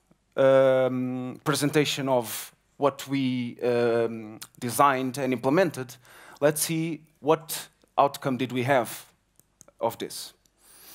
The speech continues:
Well, this is, uh, these are metrics regarding, um,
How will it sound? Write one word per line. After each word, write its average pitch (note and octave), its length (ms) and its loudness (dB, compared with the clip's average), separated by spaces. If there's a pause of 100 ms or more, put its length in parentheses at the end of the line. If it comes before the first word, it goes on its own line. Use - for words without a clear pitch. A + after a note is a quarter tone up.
(280)
Well, C#3 340 2 (560)
this D3+ 260 -4
is, - 340 -4
uh, C#3 280 4
these D3+ 160 -2
are D3 120 8
metrics C#3+ 680 -2
regarding, B2+ 640 2 (360)
um, A#2 840 4